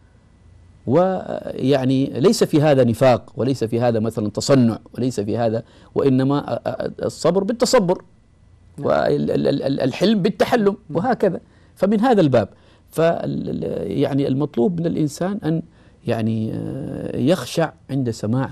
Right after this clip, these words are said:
Speaker 1: كلام الله، خصوصا فيما يتعلق باليوم الآخر، واليوم يتعلق بال-، ال-، الجنة، ويتعلق بالنار، لأن هذه هي حياتنا الحقيقية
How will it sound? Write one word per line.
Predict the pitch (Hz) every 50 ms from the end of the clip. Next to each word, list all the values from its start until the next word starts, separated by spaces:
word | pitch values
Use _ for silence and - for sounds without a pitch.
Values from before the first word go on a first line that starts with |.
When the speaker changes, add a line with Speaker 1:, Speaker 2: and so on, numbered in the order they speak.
| -
Speaker 1:
كلام | - 113 120 127 120 117
الله، | 113 123 135
خصوصا | - - 131 - - 151 - - 113 - - - - - - _
فيما | - - 120 113 107 107 98
يتعلق | 98 - 101 110 113 107 101 92 - 101
باليوم | 92 95 95 92 92 90 107 104 95 107 110 107 101 92
الآخر، | 92 - 98 95 90 85 - - 90 90 80 76 -
واليوم | - - - - 92 101 104 95
يتعلق | 90 - - 107 101 98 92 - 90
بال-، | 90 98 98 101 - - - - - - -
ال-، | 101 95 92 92 95 101 -
الجنة، | - 98 98 107 117 113 107 98 95 95 92 90 90 87
ويتعلق | 85 82 - 92 - 98 95 95 - -
بالنار، | 101 95 95 95 101 117 120 110 101 98 98 98 - - - - - _ - -
لأن | - - 190 190 165
هذه | 156 180 190 175 175 175 165
هي |
حياتنا | 143 - 143 160 190 180 - 165 139
الحقيقية | - - 147 - - 117 - 208 214 180